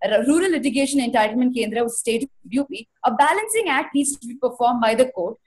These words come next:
in order to reconcile the growing conflicts between conservation and development in the larger interests of the country. This fight against alarming pollution levels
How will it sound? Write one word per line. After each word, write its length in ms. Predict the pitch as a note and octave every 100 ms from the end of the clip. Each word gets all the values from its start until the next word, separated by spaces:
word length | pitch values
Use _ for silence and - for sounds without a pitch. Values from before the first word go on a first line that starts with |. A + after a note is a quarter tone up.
| _ -
in 140 | C#4
order 180 | D4+ A4
to 120 | A#4+
reconcile 600 | D4+ D#4 D#4+ C#4+ C4 C#4
the 80 | C#4+
growing 440 | B3 B3 D4 D#4
conflicts 480 | C#4 A#3+ B3 C#4 -
between 280 | A#3 B3+ B3+
conservation 680 | G#3+ A3 A#3+ A3+ A3+ C4+ B3+
and 120 | G3+
development 600 | G3 G3+ G3 - E4+ C#4
in 100 | B3
the 60 | B3+
larger 340 | A#3 A#3 A#3
interests 440 | A#3 G#3+ G3+ F#3+ F#3
of 60 |
the 80 | F#3+
country. 380 | E3+ E3 - _ _ _ _
This 260 | F#3+ G#4+ -
fight 340 | E4+ F4 D#4+
against 380 | C#4+ C#4 D4+ -
alarming 480 | A#3+ A#3 A#3+ D4+ D#4
pollution 380 | C#4 B3 B3+ C#4
levels 380 | G#3+ F3 G3+